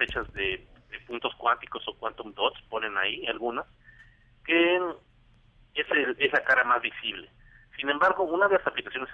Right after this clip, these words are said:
que a mí en lo personal me interesan, me interesan muchísimo también, son aplicaciones biomédicas. Eh,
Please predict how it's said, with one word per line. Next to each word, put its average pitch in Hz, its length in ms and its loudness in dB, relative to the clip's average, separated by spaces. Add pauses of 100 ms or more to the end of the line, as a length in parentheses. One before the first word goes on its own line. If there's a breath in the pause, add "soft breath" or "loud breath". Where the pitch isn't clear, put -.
(120)
que 104 260 0
a 104 40 4
mí 127 140 -2
en 131 40 2
lo 123 80 2
personal 110 320 2
me 107 80 -6
interesan, 110 380 -4 (340)
me 101 80 -20
interesan 113 300 -14
muchísimo 107 420 -8
también, 104 240 -6 (380 loud breath)
son 330 100 2
aplicaciones 135 600 -2
biomédicas. 110 600 -2 (960)
Eh, 110 280 2